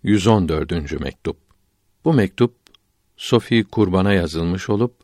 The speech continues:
peygamberlerin en üstünü olan Muhammed aleyhisselama uymaya teşvik eylemektedir.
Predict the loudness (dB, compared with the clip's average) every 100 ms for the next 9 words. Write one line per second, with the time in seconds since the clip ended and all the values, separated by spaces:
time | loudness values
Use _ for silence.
0 | _ _ _ _ _ _ 4 6 4 2
1 | 2 2 0 0 0 -2 -6 _ -2 0
2 | 0 -2 -10 -2 0 2 2 2 0 -4
3 | _ _ _ _ _ _ -6 0 0 2
4 | 0 0 -2 0 -2 -4 -2 0 0 0
5 | 0 -2 _ -2 2 2 2 2 0 -2
6 | -4 -4 -6 -4 -6 -4 -6 -6 -6 -6
7 | -6